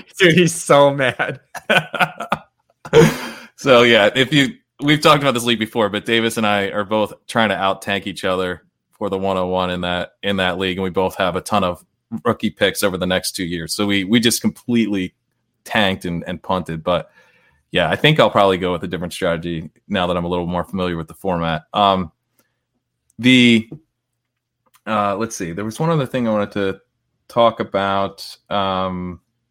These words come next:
Speaker 2: oh, getting, getting exposure to guys now that have fallen in value, I think, is pretty interesting in Dynasty, where, you know, even if you, and I, this is something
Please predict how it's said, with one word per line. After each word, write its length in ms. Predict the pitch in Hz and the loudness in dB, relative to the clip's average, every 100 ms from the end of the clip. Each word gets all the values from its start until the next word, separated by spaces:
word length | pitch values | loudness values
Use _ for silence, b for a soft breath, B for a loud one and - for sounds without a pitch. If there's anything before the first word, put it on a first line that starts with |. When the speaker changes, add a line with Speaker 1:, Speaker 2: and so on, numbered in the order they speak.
| _ _ _ _ | _ _ _ _
Speaker 2:
oh, 120 | 143 131 | -2 4
getting, 420 | 170 196 196 160 _ - - _ - - | 4 4 2 -2 _ -20 -20 _ -20 -2
getting 260 | 160 196 | 0 2
exposure 420 | 175 160 151 143 127 | 0 0 0 2 2
to 80 | |
guys 580 | 113 117 110 110 107 - - _ _ _ | 2 4 4 2 0 -10 -18 _ _ _
now 680 | 101 104 113 104 80 80 - | -2 2 2 2 0 -2 -8
that 160 | - 101 | -6 -2
have 180 | 104 92 | -2 -4
fallen 400 | - 117 120 110 | 4 6 8 6
in 140 | 98 | 2
value, 400 | 82 80 78 80 | -2 -2 -4 -6
I 60 | 82 | -6
think, 260 | 101 85 | -6 -8
is 280 | 87 85 - - _ _ _ _ | -8 -8 -10 -14 _ _ _ _
pretty 240 | - 110 98 | 0 2 0
interesting 580 | 87 85 - 76 73 - _ | -4 -10 -10 -10 -10 -18 _
in 140 | 101 90 | -8 -4
Dynasty, 560 | 85 76 78 - 78 78 - | -4 -4 -6 -10 -12 -14 -6
where, 440 | 104 95 92 90 _ _ _ _ _ _ _ _ - | 0 2 2 -2 _ _ _ _ _ _ _ _ 4
you 80 | |
know, 240 | 120 113 - | 6 4 2
even 240 | 170 180 165 | 2 4 4
if 180 | 147 | 2
you, 340 | 123 120 113 104 - | 2 2 2 0 0
and 100 | 127 | 2
I, 200 | 120 - | 0 -2
this 220 | 135 135 | -4 -4
is 80 | 120 | -2
something 540 | 123 117 113 110 - | -2 0 0 0 -4